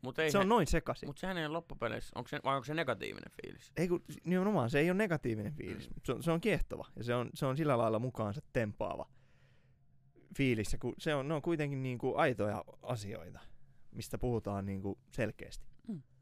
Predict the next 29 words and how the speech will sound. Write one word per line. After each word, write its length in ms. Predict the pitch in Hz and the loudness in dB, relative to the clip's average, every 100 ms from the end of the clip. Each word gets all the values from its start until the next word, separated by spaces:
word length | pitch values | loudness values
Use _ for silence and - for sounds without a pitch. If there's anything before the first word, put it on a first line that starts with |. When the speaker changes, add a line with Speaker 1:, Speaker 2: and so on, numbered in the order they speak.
| - - - - - _ - - - - | -20 -20 -20 -20 -20 _ -20 -20 -16 -6
Speaker 2:
Niin 220 | 113 - _ - | -4 -4 _ -8
kyllä 140 | 151 | -2
mä 100 | 180 | 0
näen 220 | 180 143 | 2 0
sen 160 | 127 117 | -2 -2
vaan 220 | 135 127 | 0 0
niinku 340 | 117 113 113 - - - - - - - - - - - | -2 -2 -2 -4 -20 -20 -20 -20 -20 -16 -14 -14 -16 -6
tervetulleena 800 | 131 127 104 - 104 82 85 82 - | -2 0 -2 -6 -6 -6 -8 -10 -10
juttuna, 460 | - 107 - - - - - - | -6 -8 -8 -10 -10 -14 -20 -16
että, 300 | - - 95 - - | -14 -8 -8 -8 -18
että 180 | - 101 | -10 -4
näin 220 | 110 107 | -2 0
tehdään. 380 | 110 131 104 - - - - - - - | 0 0 -4 -8 -14 -20 -20 -20 -18 -2
Mut 200 | 151 - - - - - - - - | 0 0 -6 -20 -20 -16 -16 -10 0
tietyllä 300 | 135 123 117 | 2 2 4
tavalla 340 | 110 107 104 | 6 4 2
siellä 240 | 127 113 | 2 2
on 60 | 113 | 2
myös 220 | 131 127 | 0 0
se 80 | 123 | 2
varjopuoli, 680 | 120 120 104 - 101 92 - - - - - - - | 2 4 2 0 -2 -2 -6 -12 -20 -20 -20 -20 -8
mikä 260 | 104 104 | -2 0
on 200 | 104 104 - | 2 0 2
aina 320 | 117 110 101 | 4 4 4
ollut 320 | 98 98 - - - - - - - _ - | 2 0 -2 -6 -18 -20 -20 -20 -20 _ -12
rap-musiikissa 880 | - 175 - 117 107 98 123 - 117 | -4 -2 -2 -2 -2 -2 -2 -4 -2
läsnä. 340 | 104 - - - - - - - _ _ - - - _ _ - _ - _ | 0 0 -2 -8 -10 -20 -20 -20 _ _ -20 -20 -20 _ _ -20 _ -20 _
On 140 | - 104 | -8 -2
se, 140 | 104 | 0